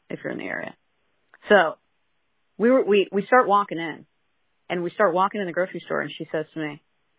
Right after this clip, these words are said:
"Wait, I think that was the guy that was giving away the gift cards outside Paramount. What does Lil Mama do?" She chases him down. She runs back into the parking lot, chases this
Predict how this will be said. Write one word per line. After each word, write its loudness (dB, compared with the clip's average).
"Wait, -2
I -6
think -4
that 6
was -2
the -6
guy -2
that -4
was -14
giving -8
away -8
the -18
gift -8
cards -6
outside -4
Paramount. -12
What 6
does 2
Lil 0
Mama 0
do?" -10
She -2
chases 2
him -4
down. -4
She 2
runs 2
back 4
into -4
the -4
parking -6
lot, -12
chases 0
this -2